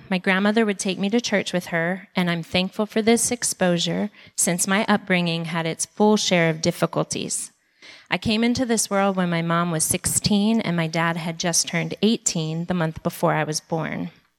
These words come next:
According to my recollection, my early years were spent bouncing around with my mom and living with Grandma Kellogg and visiting Grandma Betty on the weekends. This was all while my mom worked hard at her sobriety. My dad was often unavailable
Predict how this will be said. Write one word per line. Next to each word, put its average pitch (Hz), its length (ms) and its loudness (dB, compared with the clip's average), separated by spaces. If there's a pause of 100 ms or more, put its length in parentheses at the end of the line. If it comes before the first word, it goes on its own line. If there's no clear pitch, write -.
(800)
According 311 420 2
to 269 60 6
my 214 160 6
recollection, 170 800 -2
my 165 140 0
early 220 300 2
years 170 440 2
were 170 80 -4
spent 165 320 -2
bouncing 180 400 -2
around 208 300 2
with - 180 -2
my 254 140 4
mom 165 420 0
and 175 160 -2
living 185 300 0
with - 180 -2
Grandma 170 240 0
Kellogg 196 560 2 (480)
and 175 180 -2
visiting 175 380 0
Grandma 165 240 0
Betty 160 420 0
on 165 140 0
the 156 80 -2
weekends. 160 720 -4 (640)
This 233 180 2
was 262 160 2
all 202 320 6
while 190 160 2
my 170 160 -2
mom 165 260 -4
worked 160 280 -4
hard 175 360 2
at - 140 -2
her 170 120 -2
sobriety. 156 680 -2 (360)
My 170 160 0
dad 175 260 2
was 175 140 -4
often 165 440 -2
unavailable 208 840 2